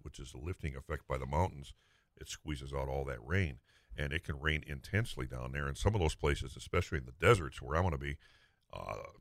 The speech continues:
you know, you get a half an inch of rain. That's, that's like us getting three, four inches at once. It's, it doesn't have anywhere to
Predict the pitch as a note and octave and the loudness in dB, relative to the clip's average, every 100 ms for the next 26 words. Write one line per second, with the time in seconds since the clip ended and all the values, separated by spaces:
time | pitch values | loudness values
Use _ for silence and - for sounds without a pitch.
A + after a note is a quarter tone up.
0 | _ - D#2 F2 A2 A#2 C#2+ C#2 - D#2 | _ -12 -6 2 6 8 6 2 2 4
1 | C#2 C#2 C#2+ A#1 C2 G2 C2 C2 G#2 - | 4 2 -2 -4 6 6 6 6 4 6
2 | - - - E2+ - D#2 - F#2 - C#2+ | 2 2 0 0 2 0 6 4 6 -2
3 | C2 C2 D2 D2 E2 C2+ C#2 C#2+ C#2 A#1+ | -4 -8 -10 -2 -2 -2 -6 -12 -14 -6
4 | D2 D2+ - F2 - F2 E2+ A2+ G#2 E2 | -4 -4 -4 -6 -4 -4 2 2 2 0
5 | D#2 D2+ C#2+ C#2 | 0 -4 -6 -12